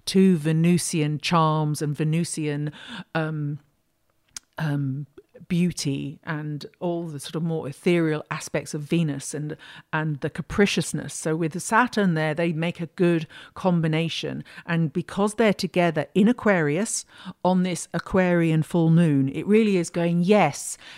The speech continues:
these are good ways to go. This is, this is good. We are safe. We're, s-, we're steadying the ship of what, how we really want to,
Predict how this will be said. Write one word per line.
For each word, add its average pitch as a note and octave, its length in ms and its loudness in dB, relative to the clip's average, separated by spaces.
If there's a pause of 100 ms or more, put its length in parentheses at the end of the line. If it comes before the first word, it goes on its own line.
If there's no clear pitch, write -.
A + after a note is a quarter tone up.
(140)
these G#3 200 0
are A3+ 220 4
good A3+ 300 0
ways C#3+ 300 -2
to - 100 -10
go. B2+ 360 -8
This F#3+ 200 -4
is, A#3+ 160 -4 (100)
this F3+ 180 -4
is A3+ 100 -6
good. D3+ 420 2 (200)
We F3 220 -4
are A3 100 -4
safe. D#3 640 -4 (400)
We're, E3+ 200 0
s-, - 220 -6
we're D#3+ 180 -4
steadying G#3 500 2
the F3 80 -2
ship - 420 -6
of D#3+ 140 -12
what, E3+ 240 -4 (100)
how E3 480 -4
we E3+ 140 -4
really F3+ 420 0
want D#3+ 460 -4
to, D3+ 260 -6